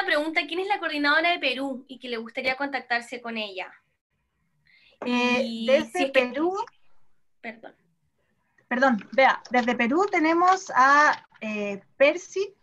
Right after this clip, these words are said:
Speaker 2: que está conectado, lo estoy viendo. Eh, si no recuerdo, creo que la institución se llama Conciencia Marina. Porfa, sí, Conciencia Marina. Eh, pero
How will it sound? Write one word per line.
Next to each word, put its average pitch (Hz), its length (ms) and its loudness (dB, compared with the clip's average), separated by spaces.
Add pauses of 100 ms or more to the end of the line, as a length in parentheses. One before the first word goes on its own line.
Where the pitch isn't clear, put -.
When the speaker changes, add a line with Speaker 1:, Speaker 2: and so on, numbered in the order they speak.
(160)
Speaker 2:
que 233 60 -14
está 254 180 -6
conectado, 285 720 2
lo 330 80 -12
estoy 247 220 -10
viendo. 269 420 0 (240)
Eh, 269 680 0 (460)
si 196 60 -16
no 220 180 0
recuerdo, 330 520 2 (180)
creo 262 180 -2
que 277 60 -2
la 269 60 2
institución 247 420 -8
se 247 80 -14
llama 262 440 0 (640)
Conciencia 240 800 0
Marina. 240 600 0 (800)
Porfa, 269 520 0
sí, 269 180 -4
Conciencia 277 520 -2
Marina. 294 520 0 (920)
Eh, 214 640 -4
pero 269 720 4